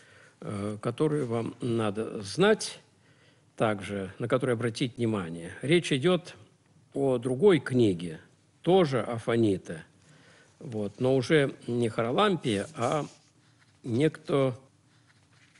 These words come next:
старец Порфирий Кавсо-Калевит. Вот, я вам говорил о нем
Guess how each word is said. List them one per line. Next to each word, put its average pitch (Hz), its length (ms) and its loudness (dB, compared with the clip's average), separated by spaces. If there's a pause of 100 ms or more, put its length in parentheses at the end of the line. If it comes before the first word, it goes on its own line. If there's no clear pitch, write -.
(160)
старец 143 760 2 (840)
Порфирий 156 840 2 (340)
Кавсо-Калевит. 123 1300 -2 (1500)
Вот, 104 220 -8
я 151 120 4
вам 143 120 2
говорил 185 360 2
о 135 60 2
нем 113 220 0